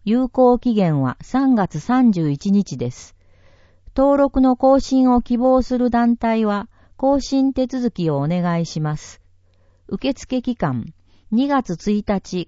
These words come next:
開始までに、代表者もしくは事務局の方に関係書類を送付します。提出書類は、新規登録の場合と同じ五種類です。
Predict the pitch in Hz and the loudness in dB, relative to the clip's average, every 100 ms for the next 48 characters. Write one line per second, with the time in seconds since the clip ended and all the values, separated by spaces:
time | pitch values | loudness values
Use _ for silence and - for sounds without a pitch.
0 | - 214 233 214 226 214 208 170 147 131 | -8 -4 -2 -2 0 0 0 -2 -2 -4
1 | - _ _ 208 247 285 294 269 208 - | -8 _ _ -2 -2 -2 0 0 0 -4
2 | 131 - - 226 - - 180 147 123 208 | -8 -10 -4 -2 -2 -4 -2 -2 0 0
3 | 277 294 254 190 180 170 175 180 156 131 | 0 0 -2 0 -2 -2 -4 -2 -2 -2
4 | - - - - 240 269 294 294 285 294 | -6 -20 -20 -6 -2 0 0 -2 -2 0
5 | 277 220 151 135 - 220 226 220 220 - | 2 2 0 -2 0 0 0 0 -2 -2
6 | 185 170 - - _ _ _ _ _ _ | -2 -4 -8 -20 _ _ _ _ _ _
7 | _ _ _ - - 269 294 - 285 262 | _ _ _ -18 -6 -4 -4 -6 -10 -2
8 | 269 247 175 135 135 - - _ _ _ | 0 0 0 -2 -4 -8 -16 _ _ _
9 | _ - - 302 269 - 160 - 220 233 | _ -20 -8 -2 0 0 -4 -2 2 2
10 | 233 - 214 208 214 214 190 - 147 160 | 2 2 0 0 0 -2 -2 -2 -2 0
11 | 170 160 151 - - 190 196 277 226 143 | -2 -2 -6 -10 -6 -2 -2 0 0 0
12 | 131 127 - - | -2 -6 -8 -20